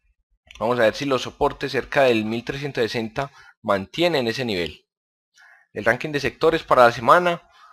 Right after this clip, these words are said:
comienza de la siguiente manera: U S O y X L K junto con el Nasdaq son los sectores líderes en el mes y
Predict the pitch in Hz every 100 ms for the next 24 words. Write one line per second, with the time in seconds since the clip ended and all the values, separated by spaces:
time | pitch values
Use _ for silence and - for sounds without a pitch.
0 | _ _ _ _ _ _ _ _ _ _
1 | - 117 117 117 117 - 143 - 123 113
2 | 113 113 139 147 160 131 135 139 165 147
3 | 165 185 _ _ _ - 120 123 147 143
4 | 135 156 151 170 _ _ _ _ 110 101
5 | 110 107 101 95 87 _ _ _ _ _
6 | 123 135 151 143 156 - - _ _ _
7 | - 120 117 131 139 - - 107 - -
8 | 110 120 147 185 151 143 - - 135 143
9 | 151 143 147 - - - _ - _ _
10 | _ 160 175